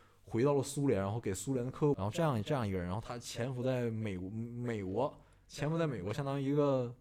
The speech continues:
苏联版的潜伏那么故事吧，但没有我们拍的电视剧潜伏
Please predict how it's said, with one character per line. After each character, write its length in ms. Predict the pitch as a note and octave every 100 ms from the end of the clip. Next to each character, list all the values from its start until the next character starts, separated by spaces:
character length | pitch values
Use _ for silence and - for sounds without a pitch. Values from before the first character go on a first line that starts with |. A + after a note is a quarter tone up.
| -
苏 300 | - - D3+
联 120 | C#3
版 160 | C#3 D#2+
的 80 | A2+
潜 320 | - B2 C3+
伏 120 | A#2
那 40 | C3+
么 120 | B2+
故 120 | C3
事 80 | G#2+
吧， 200 | E2+ - -
但 100 | A#2+
没 140 | A#2
有 80 | B2+
我 160 | A2+
们 100 | F#2
拍 240 | G2 - A#2+
的 80 | A#2+
电 160 | B2 A#2+
视 60 | A#2
剧 100 | A2+
潜 260 | - G#2+
伏 320 | G#2 F#2 A2